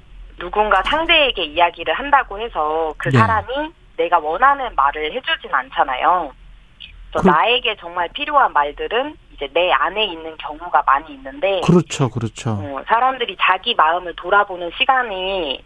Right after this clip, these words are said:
Speaker 1: 정말 많이 없거든요.
Speaker 2: 아.
Speaker 1: 어, 사실은 내 감정이 어떤지, 어, 사실은 내 정말 그런, 어, 속마음, 음,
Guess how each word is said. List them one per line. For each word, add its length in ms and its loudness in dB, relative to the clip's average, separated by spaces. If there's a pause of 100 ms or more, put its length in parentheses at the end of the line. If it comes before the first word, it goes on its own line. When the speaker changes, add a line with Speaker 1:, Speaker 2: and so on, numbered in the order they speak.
(120)
Speaker 1:
정말 280 2
많이 300 0
없거든요. 840 -2 (180)
Speaker 2:
아. 840 2
Speaker 1:
어, 260 -4
사실은 540 2
내 100 2
감정이 500 -2
어떤지, 560 -4 (400)
어, 240 -2
사실은 460 2
내 380 2
정말 480 0
그런, 480 0 (560)
어, 600 -2
속마음, 600 2 (600)
음, 260 -20